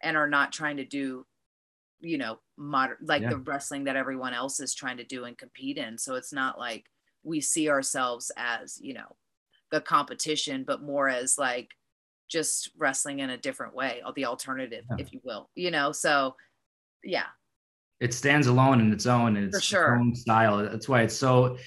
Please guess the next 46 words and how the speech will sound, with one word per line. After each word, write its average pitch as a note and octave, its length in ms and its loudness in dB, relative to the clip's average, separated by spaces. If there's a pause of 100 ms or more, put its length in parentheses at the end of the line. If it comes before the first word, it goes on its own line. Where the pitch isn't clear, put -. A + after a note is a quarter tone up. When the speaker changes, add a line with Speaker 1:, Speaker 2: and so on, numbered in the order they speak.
(120)
Speaker 2:
it's C#3+ 140 2
so G#3 120 10
intriguing D#3+ 560 8
and B2 80 8
it's A#2 140 2
so C3 200 4
cool C3+ 220 2
to G2+ 80 -4
see, A2+ 300 2
especially. F#2+ 560 -4 (340)
Speaker 1:
Yeah, F#3 540 8
Speaker 2:
Um, A#2+ 60 4
Speaker 1:
plus C4+ 300 2
the A#3+ 160 -2
promo, G3+ 460 4
like, F#3+ 160 2
as G3 160 -2
you A3+ 100 -2
think B3+ 160 -2
about B3 240 6
it, G#3+ 120 4
and F3+ 120 2
I F#3 100 4
just G3+ 240 -6
love E3 360 6
those D#3+ 240 2
throwbacks D3 580 0
of D3 160 -6
to D3 180 -6
the B2 140 -6
stick - 400 -6
man D3 400 -2
and C3 160 -6
to D#3+ 140 -6
the B2+ 80 -12
podium D3 800 -2
and A#2 140 -10
Speaker 2:
Yep. - 80 -2
Speaker 1:
to C3+ 260 -4 (340)
the E3+ 80 0
straight E3+ 380 2
down E3 240 4
the D3+ 100 0
lens D#3 380 0
promos, D3+ 840 2 (320)
um, C3+ 480 6